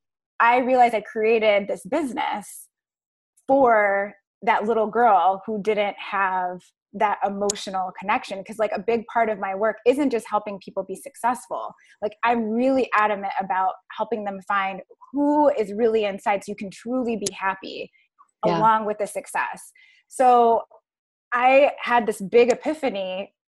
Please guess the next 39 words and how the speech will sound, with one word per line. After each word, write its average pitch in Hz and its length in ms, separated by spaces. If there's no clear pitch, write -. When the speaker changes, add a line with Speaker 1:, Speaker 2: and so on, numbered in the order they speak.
Speaker 1:
from 247 300
and 240 240
through 240 200
this 254 300
healing 269 340
process 196 400
of 208 80
why 220 520
I 202 220
really 196 180
created 196 360
it. 202 60
Before 330 340
that, 226 220
I 220 60
would 226 100
have 214 100
said, 196 300
"Well, 269 280
I 220 180
was 196 260
that 214 220
person 277 360
who 214 120
was 185 180
in 196 80
that - 160
soul-sucking 208 640
job, 233 400
and 208 100
I 202 80
know 226 260
it - 80
doesn't 208 180
have 196 200
to 190 80
be 240 200
that 226 260
way." 214 380